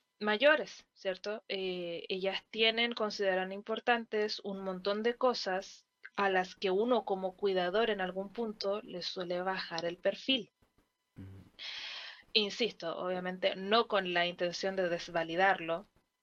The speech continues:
Speaker 1: Quizás muchos ahora que yo estoy diciendo esto, eh, se pueden sentir identificados. Yo sé que no lo han hecho con intención. <laughs> Lo tengo más que claro que no lo han hecho con intención. Pero cuando uno comienza, ¿cierto?, a evaluar su comportamiento,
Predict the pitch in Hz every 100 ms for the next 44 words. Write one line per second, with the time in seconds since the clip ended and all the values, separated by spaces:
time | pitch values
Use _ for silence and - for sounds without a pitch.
0 | _ - 185 180 180 208 226 220 202 208
1 | 214 214 190 190 - 220 214 202 220 208
2 | 208 208 - 214 214 220 - 196 175 -
3 | - 190 196 214 220 190 180 202 214 190
4 | 190 185 - - 208 214 214 - 202 214
5 | - 240 233 220 247 233 240 247 240 -
6 | 247 233 220 233 233 247 240 254 - -
7 | - 131 - 226 - 294 285 262 254 262
8 | - 254 - 254 247 247 214 240 247 233
9 | 240 247 240 220 214 220 208 - 214 220
10 | - - - - - - - - - -
11 | - 208 202 214 214 214 240 294 302 269
12 | 269 277 269 262 240 247 240 220 208 220
13 | 247 233 226 233 226 233 196 170 - 190